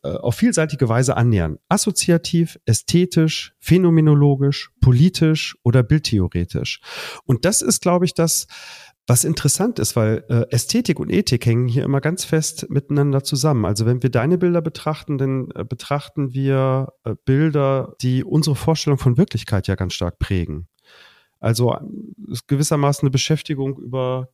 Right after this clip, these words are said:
die Verfasstheit unserer Gesellschaft auch. Vielleicht, um das konkreter zu machen, es gibt nicht viele explizite Arbeiten. Es gibt durchaus Arbeiten, wo du, äh, auch direkt Themen,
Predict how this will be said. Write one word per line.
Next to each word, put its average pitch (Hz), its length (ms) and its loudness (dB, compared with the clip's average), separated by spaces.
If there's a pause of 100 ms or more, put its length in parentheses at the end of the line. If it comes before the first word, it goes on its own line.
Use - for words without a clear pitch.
die 123 40 -8
Verfasstheit 151 600 0
unserer 131 240 2
Gesellschaft 131 640 0
auch. - 340 -6 (480)
Vielleicht, 139 320 2
um 156 80 0
das 139 160 2
konkreter 151 480 0
zu - 80 -6
machen, 151 160 2
es 135 120 -4
gibt - 180 -6
nicht 98 240 -6
viele 226 340 2
explizite - 640 -2
Arbeiten. 95 300 -2
Es 113 160 -2
gibt - 160 -6
durchaus 165 320 0
Arbeiten, 139 600 0
wo 135 60 0
du, 131 480 0
äh, - 60 -2
auch 117 420 0
direkt 123 440 -4
Themen, 143 560 0